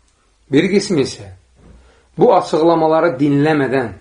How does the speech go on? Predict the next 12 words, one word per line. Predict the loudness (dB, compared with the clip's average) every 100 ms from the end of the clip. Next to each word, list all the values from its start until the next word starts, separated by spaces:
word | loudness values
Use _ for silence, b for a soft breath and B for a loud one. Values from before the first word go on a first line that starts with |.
| _ _ _ _ _ _ _ _ _ 0
öz | 0 0 -4
köhnə | 0 0 0 -4
fikirlərində | -4 -2 0 2 0 0 0 2
qalıb | 4 4 2 0 -8 _ _ _ _ _ -6
bizə | -2 0 0
inanmadığını | 0 0 0 0 0 0 -2
söylədi. | -4 -10 -12 -16 -20 -20 _ _ _ -20 _ _ _ _ _ _ _ _ _ -4
Onlara | 0 2 2
da | 2 0
Allah | 0 0 0
hidayət | 0 2 2 0
versin. | -8 -12 -16